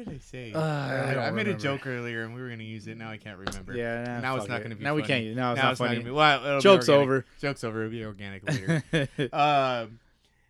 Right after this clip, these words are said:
Speaker 1: yeah, so Puig tested positive for covid, and that kinda ruined his chances of signing with the Braves.
Speaker 2: Yeah, they
Speaker 1: Uh,
Speaker 2: decided to not sign him.
Speaker 1: that,
Speaker 2: Like,
Speaker 1: that
Speaker 2: get the fuck outta here.
Speaker 1: Yeah, that, that kinda sucks. Like, he, I don't know, but he had plenty of opportunities other places, and he was just like, "Nah."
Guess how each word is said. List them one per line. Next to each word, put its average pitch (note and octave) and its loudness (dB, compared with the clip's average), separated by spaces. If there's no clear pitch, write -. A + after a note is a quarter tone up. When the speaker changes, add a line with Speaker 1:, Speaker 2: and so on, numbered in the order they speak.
Speaker 1:
yeah, D#3+ -2
so C#3+ -6
Puig D#3 0
tested C#3 -6
positive B2+ -6
for B2 -14
covid, A2+ -6
and A2 -6
that A2 -6
kinda A#2 -6
ruined A2+ -6
his G2+ -12
chances G#2+ -10
of G2+ -12
signing A2 -8
with G2+ -12
the F2 -20
Braves. A#2 -6
Speaker 2:
Yeah, C3+ 0
they D#3 4
Speaker 1:
Uh, D#3 0
Speaker 2:
decided D#3+ 2
to - -6
not C#3 2
sign A#2+ -2
him. A#2+ -6
Speaker 1:
that, B2+ -6
Speaker 2:
Like, C#3+ 0
Speaker 1:
that G#3 2
Speaker 2:
get G#3 2
the A3 6
fuck G3 6
outta G#3+ 6
here. D3 4
Speaker 1:
Yeah, C#3 2
that, C3 -2
that C3+ -6
kinda E3+ -6
sucks. C#3+ -2
Like, G#2+ -6
he, A#2+ -10
I F3 6
don't A3+ 6
know, G3+ 6
but D#3 4
he A#3 0
had A3+ 0
plenty F3+ -2
of D#3 -2
opportunities C3+ -6
other A2+ -4
places, G2+ -14
and A#2 -8
he A#2+ -4
was A2+ -8
just A2 -16
like, G#2+ -10
"Nah." C#3+ -8